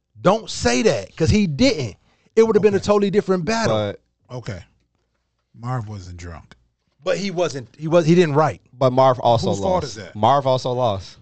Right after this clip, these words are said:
Speaker 1: Once again, I'm
Speaker 3: And
Speaker 1: not saying Pose wasn't good. I'm saying you can't give him credit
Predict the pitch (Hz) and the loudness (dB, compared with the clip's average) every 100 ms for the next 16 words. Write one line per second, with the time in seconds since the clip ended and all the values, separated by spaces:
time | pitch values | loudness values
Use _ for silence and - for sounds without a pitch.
0 | 143 190 214 202 214 196 202 196 214 - | _ -10 -8 -8 -6 -4 -2 0 0 -2
1 | 208 226 214 180 - _ _ - 196 180 | 0 2 0 -4 -12 _ _ 0 2 2
2 | 143 131 151 143 117 104 120 156 104 - | -2 0 0 0 -4 -12 -6 -4 -4 -10
3 | _ _ _ - 147 135 175 156 123 120 | _ _ _ -6 -4 -2 -2 -2 -4 -10
4 | - 190 185 143 175 170 170 135 - 180 | -4 -4 -4 -2 -2 -2 -6 -8 -2 0
5 | 165 139 | 2 0